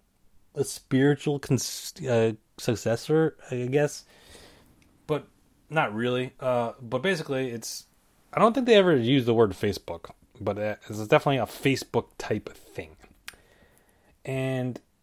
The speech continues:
more or less, there's this girl that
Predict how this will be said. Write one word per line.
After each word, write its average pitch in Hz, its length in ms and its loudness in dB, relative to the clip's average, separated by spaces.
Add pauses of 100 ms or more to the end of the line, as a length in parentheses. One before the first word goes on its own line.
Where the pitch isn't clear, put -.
(180)
more 214 180 4
or 208 60 6
less, 185 260 6
there's 143 320 0
this 135 300 0
girl 113 800 4 (960)
that 117 380 2